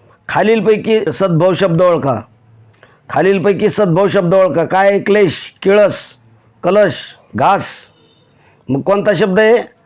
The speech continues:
पर्याय नंबर चार, घास हा शब्द आहे.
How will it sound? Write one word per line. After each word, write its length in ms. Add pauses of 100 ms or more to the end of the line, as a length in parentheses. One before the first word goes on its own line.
(280)
पर्याय 240
नंबर 300
चार, 320 (560)
घास 280 (240)
हा 260
शब्द 280
आहे. 180